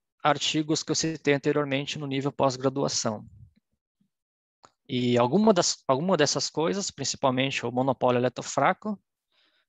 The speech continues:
vai ser discutido na aula número quatro do Felipe, que será a próxima aula. Então, ele vai tocar, assim, ele continua na discussão, como que os monopólios magnéticos aparecem no contexto da pesquisa,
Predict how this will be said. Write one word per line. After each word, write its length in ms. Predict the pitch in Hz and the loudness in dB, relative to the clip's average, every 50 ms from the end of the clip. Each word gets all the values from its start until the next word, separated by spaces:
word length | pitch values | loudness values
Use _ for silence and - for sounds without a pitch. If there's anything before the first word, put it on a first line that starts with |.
| - | -16
vai 260 | - 117 123 139 143 151 | -6 0 4 4 4 4
ser 240 | - - 165 151 | 0 -2 -4 -4
discutido 580 | 147 156 151 - - 151 131 - - 151 143 156 | -2 -2 -4 -4 -6 -8 -10 -6 -6 -2 -2 -2
na 140 | 151 147 143 | 0 2 2
aula 220 | 139 143 143 143 | 2 2 2 0
número 320 | 139 139 143 143 143 143 139 | -2 -4 -2 -2 -2 -4 -4
quatro 400 | - - 135 135 135 - - 135 | -2 2 2 2 2 0 -4 -14
do 100 | 139 135 | -14 -14
Felipe, 540 | - - - 147 143 123 117 _ - 110 | -12 -8 -6 -4 -2 -2 -4 _ -8 -12
que 120 | - - - | -10 -10 -10
será 280 | - - 117 113 120 | -8 -4 -4 -2 -4
a 40 | 113 | -4
próxima 500 | - _ - 123 120 - - - 131 135 | -4 _ -2 -2 -2 -2 -2 -2 0 2
aula. 300 | 131 117 104 95 101 - - _ _ _ _ _ _ _ _ _ _ _ _ _ _ _ _ _ _ _ _ _ _ _ _ | 2 2 2 0 -2 -10 -16 _ _ _ _ _ _ _ _ _ _ _ _ _ _ _ _ _ _ _ _ _ _ _ _
Então, 180 | _ _ - 143 | _ _ -4 -2
ele 120 | 135 135 | -2 0
vai 180 | 127 143 151 165 | 4 4 4 4
tocar, 640 | - - 151 - - 139 135 135 131 127 120 123 - _ _ _ _ _ _ _ - - | 4 0 -2 0 4 4 6 6 6 4 2 -2 -8 _ _ _ _ _ _ _ -12 -4
assim, 240 | - 147 - - 151 | -2 -2 0 2 2
ele 100 | 135 131 | 2 2
continua 440 | 127 - 175 160 - - 170 185 202 | 2 2 2 0 0 0 0 0 2
na 100 | 202 190 | 2 2
discussão, 680 | 180 160 - - - - - - 151 131 120 117 - _ _ _ _ _ _ _ - | 2 0 -6 -6 -4 -4 -2 0 0 0 -2 -4 -10 _ _ _ _ _ _ _ -4
como 220 | - 196 202 202 | -2 -2 -2 -2
que 100 | - 190 | -2 -2
os 80 | 160 143 | -2 -2
monopólios 600 | 156 160 160 156 147 - - 135 135 139 135 123 | -2 -2 2 0 0 2 4 2 4 4 2 0
magnéticos 720 | 131 143 147 151 151 139 139 151 151 - - - 151 - - | -2 -2 -2 -2 -4 -6 -6 -6 -6 -8 -8 -6 -6 -6 -4
aparecem 640 | - 135 - 151 143 131 127 139 143 - - 147 143 | -4 -2 2 2 2 4 4 2 0 0 -4 -6 -8
no 60 | 143 | -10
contexto 580 | - - 143 135 - 131 131 139 - - - 147 | -8 -8 -8 -6 0 0 0 0 0 -2 -4 0
da 160 | 131 127 131 | 2 2 2
pesquisa, 1000 | - _ - 147 143 - - - - - - 143 127 117 107 113 107 107 107 117 | 2 _ 0 0 0 0 -2 -4 -6 -6 -6 -4 -4 -4 -4 -6 -10 -12 -12 -14